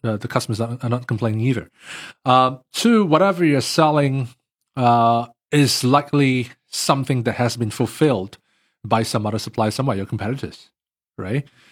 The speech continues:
So your, your customers are happy with, with what they're having. You may have a better solution,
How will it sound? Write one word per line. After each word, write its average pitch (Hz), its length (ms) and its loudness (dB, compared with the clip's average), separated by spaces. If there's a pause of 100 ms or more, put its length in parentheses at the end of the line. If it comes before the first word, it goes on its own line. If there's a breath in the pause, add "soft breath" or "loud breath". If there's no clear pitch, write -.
So 147 260 2
your, 131 160 2
your 127 120 2
customers 143 460 0
are 113 360 2
happy 123 300 0
with, 110 320 -2
with 110 180 -4
what 120 120 -2
they're 101 100 -4
having. 135 560 0 (460 soft breath)
You 139 180 6
may 180 420 4
have 147 300 0
a 127 40 -10
better 117 220 0
solution, 104 560 -4